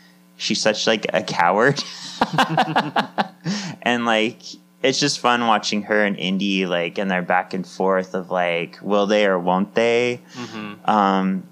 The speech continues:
Speaker 1: in, uh, of course, The Last Crusade, I mean, Sean Connery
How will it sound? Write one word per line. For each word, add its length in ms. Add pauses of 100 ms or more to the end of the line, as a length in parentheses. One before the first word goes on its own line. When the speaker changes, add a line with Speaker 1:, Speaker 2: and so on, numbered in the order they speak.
Speaker 1:
in, 480
uh, 540
of 60
course, 280
The 60
Last 320
Crusade, 640
I 60
mean, 160
Sean 300
Connery 600